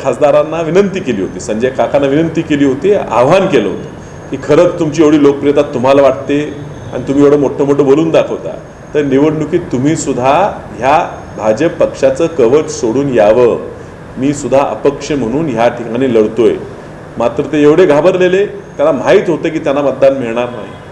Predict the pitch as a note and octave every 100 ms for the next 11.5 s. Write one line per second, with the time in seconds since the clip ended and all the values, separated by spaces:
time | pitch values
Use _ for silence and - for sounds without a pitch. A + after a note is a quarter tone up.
0 | - - - B2 C#3 C3+ D3 F#3+ A3 A3
1 | - D3 D#3 D#3 D#3 E3+ F3 - - -
2 | - - B2 B2+ D3 D3 C#3 D3 D3 D3+
3 | C#3+ D#3 C#3+ C#3+ C#3 D3 C#3+ B2 C3 C#3+
4 | C#3 C#3 C#3+ C#3+ C#3 C#3 C3 C#3 C3+ D3+
5 | D3 B2+ B2 D3 C3+ C#3 D3 C#3 D3+ C#3+
6 | D3 C#3 C#3+ C3+ C#3 C#3 D3+ D3 C3 C3
7 | D3+ C#3+ C#3 D3 D3 D3+ D3 D3+ C#3+ C#3+
8 | - - - - - - - - C3 C3
9 | D3 D#3+ E3 D#3+ C#3+ C#3+ E3 B2+ B2+ C#3+
10 | C#3+ D3 C3 C3 C#3+ C#3 B2+ C#3+ C#3+ D#3
11 | D3 D3 C#3 C#3+ -